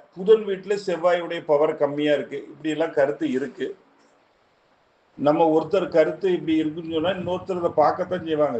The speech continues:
செவ்வாய் தோஷம் இருக்குது, அது உச்சம் ஆட்சிங்கிறது ரெண்டாவது. செவ்வாய் தோஷம் இருக்கிற ம-, பொண்ணோட சேர்க்கறது சிறப்பு அப்படின்னு சொல்றது. அவங்களுக்கு வந்து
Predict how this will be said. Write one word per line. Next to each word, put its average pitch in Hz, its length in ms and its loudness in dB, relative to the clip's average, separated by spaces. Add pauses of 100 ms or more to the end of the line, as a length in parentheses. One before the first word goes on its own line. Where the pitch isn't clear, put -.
(120)
செவ்வாய் 170 480 2
தோஷம் 170 360 -2
இருக்குது, 160 440 -4 (140)
அது 139 120 -6 (120)
உச்சம் 165 420 0
ஆட்சிங்கிறது 151 600 -2
ரெண்டாவது. 135 480 0 (840)
செவ்வாய் 196 440 2
தோஷம் 196 280 2
இருக்கிற 160 280 0
ம-, 143 180 0 (100)
பொண்ணோட 160 380 2 (120)
சேர்க்கறது 170 520 0 (480)
சிறப்பு 170 360 2 (280)
அப்படின்னு 120 360 -6
சொல்றது. 101 280 -4 (1700)
அவங்களுக்கு 156 480 2
வந்து 156 280 0